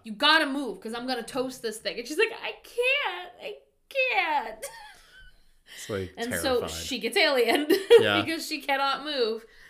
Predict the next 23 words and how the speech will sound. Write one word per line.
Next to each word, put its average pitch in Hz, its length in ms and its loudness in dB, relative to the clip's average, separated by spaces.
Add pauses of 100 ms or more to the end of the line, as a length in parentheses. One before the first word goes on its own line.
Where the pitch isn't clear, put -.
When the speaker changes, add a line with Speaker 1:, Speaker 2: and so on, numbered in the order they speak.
(180)
Speaker 2:
Yeah. 98 360 -2 (340)
Speaker 1:
Ugh. 285 300 -4 (1500)
Parker 349 260 -8
gets 269 180 -10
aliened 220 340 -10
pretty 214 140 -12
quickly 208 320 -14
after 190 360 -10
that, 170 220 -12
too, 190 200 -12
I 175 80 -12
think. 175 420 -16 (160)
Speaker 2:
I 139 80 -4
think 165 140 -2
he 165 80 -6
gets 131 400 -6 (200)
aliened 120 380 -6
immediately. 87 720 -12 (180)
Speaker 1:
Yeah. 160 520 -12
Speaker 2:
Yeah, - 280 -8 (160)
after 87 460 -12 (120)
Lambert 82 440 -18
does. 82 420 -12